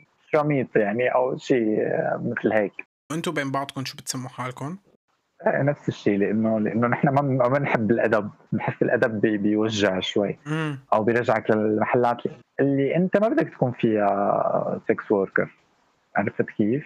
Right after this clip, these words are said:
Speaker 2: مم.
Speaker 1: فإنه لا، خليك بال-، بالجو اللي أنت فيه تقريبا عم تخدر مخك، فإنه بتضلك أخذها بالضحك والمزح والقصص والأنجلة.
Speaker 2: آه، رح ننتقل بقلب المقابلة ل-، لهذا الموضوع اللي رح نحكي فيه أكتر عن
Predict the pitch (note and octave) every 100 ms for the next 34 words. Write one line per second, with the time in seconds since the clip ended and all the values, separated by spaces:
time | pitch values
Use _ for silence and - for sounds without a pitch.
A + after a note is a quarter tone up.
0 | - D3+ D3+ D3 C#3 C3 - _ _ -
1 | G#2+ - A2 A2 A2 G#2+ G#2+ G#2+ G#2 G2+
2 | G#2 _ - - - D#3 D#3+ E3+ D3 C3
3 | B2 A#2+ A#2+ A#2+ D3 C#3+ C#3 A#2+ A2 B2+
4 | B2+ - B2+ B2 - A#2 B2+ A#2+ A#2+ A#2+
5 | - - - - B2+ - - A2+ A2 G#2
6 | - - F2 - - - C#3+ D3 D3+ -
7 | F3+ C#3 G#2+ - C3 A2 F#2+ A#2 A2+ -
8 | G#2+ G2+ F#2 - G2+ - - G2+ - G#2+
9 | G2+ G2+ G2 G2+ _ - _ - D3+ D#3
10 | D3+ D3 C#3+ D3+ D3+ G#3 A3+ D#3+ B2+ D3+
11 | C#3+ C3+ - D3 C#3 C3+ C3+ C3 A#2+ -
12 | - - - _ - C3+ E3 D#3+ D#3+ D3
13 | D#3+ D3+ C#3 C3+ D#3 - - C#3 C#3+ D3+
14 | C3+ B2 C3